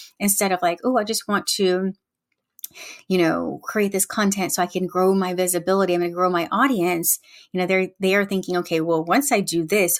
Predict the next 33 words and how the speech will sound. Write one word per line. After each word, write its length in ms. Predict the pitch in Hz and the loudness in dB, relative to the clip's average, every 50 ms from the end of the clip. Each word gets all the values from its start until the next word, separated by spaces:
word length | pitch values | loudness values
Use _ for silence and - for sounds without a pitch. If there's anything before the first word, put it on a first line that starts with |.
| - _ | -2 _
where 120 | 190 208 | 2 2
are 60 | 247 240 | 4 2
my 140 | 240 185 | 0 -2
people 340 | 180 - 190 - - 156 151 | -2 -4 -6 -6 -4 -4 -6
going? 420 | 151 - 156 175 185 156 151 156 156 | -4 -2 0 0 0 0 -2 -4 -2
What's 260 | - 233 - - - - | -4 -2 -2 -4 -4 -4
the 100 | 190 151 | -2 0
next 500 | 151 160 170 175 - - - - - - | 0 0 0 -2 -2 -2 -4 -2 -2 -4
step?" 260 | - - 180 - - - _ _ - - _ _ _ _ _ _ _ _ _ _ _ _ - - - - - - - - - - - - _ | -2 -2 -2 -2 -4 -8 _ _ -20 -20 _ _ _ _ _ _ _ _ _ _ _ _ -20 -20 -20 -20 -20 -20 -20 -20 -20 -20 -20 -4 _
And 260 | 233 240 226 214 - - - - _ _ _ _ | 2 4 4 2 0 -6 -14 -20 _ _ _ _
lastly, 600 | - 233 254 269 285 277 - - 294 269 262 247 254 - - - - - _ _ | 0 2 4 4 4 2 2 2 2 0 0 -2 -4 -10 -18 -20 -20 -20 _ _
when 200 | 214 233 240 247 | 2 4 6 6
you 160 | 269 285 302 | 6 6 6
are 140 | 302 302 294 | 6 4 2
a 60 | 240 | 2
busy 360 | 196 214 220 214 226 226 208 | 0 0 -2 0 -2 -2 -2
entrepreneur 920 | - 185 196 196 196 - - - - 180 180 175 170 170 165 170 170 175 180 | -2 -2 -2 -2 -4 -8 -12 -8 -6 -2 -2 0 0 2 2 0 0 -4 -4
doing 360 | 175 202 202 208 226 220 214 | -2 0 0 2 2 0 0
all 100 | 190 190 | 0 -2
the 120 | 202 202 | -2 -4
things, 520 | 202 - 151 160 156 151 156 165 170 - - | -4 -4 -2 0 0 0 0 -2 -4 -6 -8
you 160 | - 185 208 202 | -6 -6 -4 -4
tend 280 | - - 226 233 240 | -4 -4 -2 -4 -2
to 140 | - 269 247 | -2 -2 -2
self-sabotage. 880 | - - 180 180 175 - - - - - - - - - - - - - - | 0 0 0 -2 -2 -4 -4 -4 -4 -4 -6 -8 -8 -8 -8 -8 -10 -12 -4
All 340 | - 208 214 240 254 262 247 | 0 2 2 4 2 2 0
these 280 | 240 247 233 233 - - | 0 -2 -2 -2 -4 -6
things 480 | - 220 226 202 180 180 180 185 - - | -4 -4 -2 -2 -2 -2 -4 -4 -4 0
are 220 | 175 175 175 170 | 0 2 2 2
about 400 | 170 170 170 175 165 165 165 - | 0 0 0 0 0 0 0 -2
you 260 | - 170 180 208 208 202 | -6 -6 -4 -4 -2 -2
sabotaging 680 | - - 202 185 185 185 - 185 175 175 175 175 180 170 | -2 -2 -2 -2 -2 -2 0 -2 0 0 0 -2 -2 -2
yourself. 560 | 170 190 202 - - 185 180 175 175 202 | -2 -2 -4 -2 0 2 2 2 0 -2